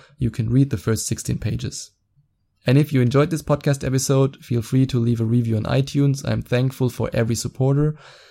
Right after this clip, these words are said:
If you do so, you can send me an email at sebastian at globalseducer dot com with a screenshot of the review, and I will then send you, as a way to say thank you, thank you, thank you so much,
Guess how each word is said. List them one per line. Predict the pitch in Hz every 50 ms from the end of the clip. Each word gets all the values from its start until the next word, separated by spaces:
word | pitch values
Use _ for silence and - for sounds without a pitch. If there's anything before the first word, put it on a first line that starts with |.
| _ _ _ _ _ -
If | - 147 143 -
you | 127 127
do | 120 139 151 143
so, | - - 151 151
you | 151 135 120
can | - 123 120
send | - - 131 127 123 -
me | 120 117
an | 113 -
email | - 135 135 139 135 123
at | 117 -
sebastian | - 120 110 117 117 127 - - 123
at | 117 110
globalseducer | - 120 117 110 110 - - 113 120 131 143 139 160
dot | 147 143 135 -
com | - 147 143 143 139 123
with | 120 120 113
a | 107
screenshot | - - - - 127 131 131 - 131 110
of | 117 -
the | - 113
review, | 107 117 135 147 147 151 156 151 156 151 - - - - - _ -
and | - 127 127
I | - - 120
will | 117 117 113
then | 110 113 127 131 143 151 156 156 156
send | - - - 120 120 127 127 123
you, | 123 127 127 131 131 131 - -
as | 113 104 -
a | 117 107
way | 113 113 120 120
to | - 117
say | 110 - 117 117
thank | - - - 123 131 143 143 139
you, | 143 139 139
thank | 135 - 123 117 120 120 - -
you, | 117 113
thank | - - 120 117 117 110
you | 117 110 107
so | - - 113 107 107 104
much, | 107 113 120 127 135 139 143 143 147 147 147 143 143 143 147 147 - - -